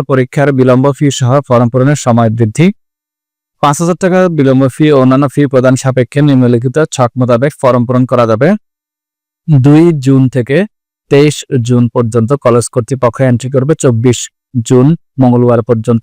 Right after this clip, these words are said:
এছাড়া আগের যে নোটিশগুলো প্রকাশিত হয়েছিল, সবগুলো নোটিশে অন্যান্য যে শর্তাবলী রয়েছে, সবগুলো অপরিবর্তিত থাকবে। জাতীয় বিশ্ববিদ্যালয়ের অধীনে দুই হাজার তেইশ সালের বিএসসি Honours in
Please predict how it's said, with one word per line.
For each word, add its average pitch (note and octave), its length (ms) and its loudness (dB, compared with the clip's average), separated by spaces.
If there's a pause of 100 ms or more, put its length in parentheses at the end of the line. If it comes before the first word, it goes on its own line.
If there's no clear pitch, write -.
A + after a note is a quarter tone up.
(160)
এছাড়া F3 280 2 (420)
আগের C#3 300 2
যে D3+ 120 0
নোটিশগুলো C#3 380 0 (100)
প্রকাশিত C3 380 -2 (100)
হয়েছিল, D3 300 0 (120)
সবগুলো B2+ 340 0 (100)
নোটিশে B2 380 -2
অন্যান্য B2+ 240 2 (100)
যে C3 120 0
শর্তাবলী A#2+ 460 0 (100)
রয়েছে, A#2 260 2 (120)
সবগুলো A#2+ 300 -2 (100)
অপরিবর্তিত A2 600 -4 (340)
থাকবে। A#2 300 -6 (2250)
জাতীয় D3+ 240 2
বিশ্ববিদ্যালয়ের E3 360 2
অধীনে D#3+ 160 2
দুই D#3 100 4
হাজার C#3+ 160 2
তেইশ C#3+ 180 0
সালের D#3+ 260 2
বিএসসি C3+ 420 2
Honours C3+ 260 0 (540)
in C3+ 140 2